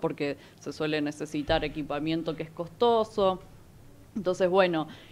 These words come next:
y uno tiene, no sé, en la cabeza Silicon Valley, <laughs> donde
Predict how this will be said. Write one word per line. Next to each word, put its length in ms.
y 120
uno 260
tiene, 720
no 120
sé, 300
en 100
la 120
cabeza 380
Silicon 460
Valley, 400
<laughs> 220
donde 540